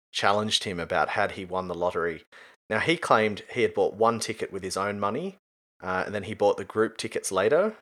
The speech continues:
and it was his personal ticket that had won the sixteen million dollars. He offered the members of that syndicate, there was about twenty people involved,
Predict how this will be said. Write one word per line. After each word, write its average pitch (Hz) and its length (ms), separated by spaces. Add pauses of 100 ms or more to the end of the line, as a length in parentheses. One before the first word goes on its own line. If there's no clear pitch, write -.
(140)
and 95 480
it 101 140
was 98 140
his 95 140
personal 117 520
ticket - 320
that - 140
had 110 140
won 110 160
the 113 60
sixteen 107 460
million 107 260
dollars. 151 500 (460)
He 127 120
offered 123 340 (400)
the 95 380
members 107 340
of 92 80
that - 160
syndicate, 98 420
there 92 120
was 95 120
about 95 280
twenty 110 260
people 92 320
involved, 92 580